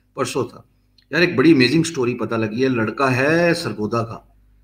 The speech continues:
और, अ, हंड्रेड के कर गया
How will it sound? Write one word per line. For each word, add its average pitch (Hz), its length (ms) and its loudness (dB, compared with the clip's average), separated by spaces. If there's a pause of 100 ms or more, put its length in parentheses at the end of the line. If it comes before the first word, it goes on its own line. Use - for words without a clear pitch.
(520)
और, 107 300 -8
अ, 101 420 -12 (840)
हंड्रेड 170 340 2
के 139 120 4
कर 110 180 -2
गया 110 220 -8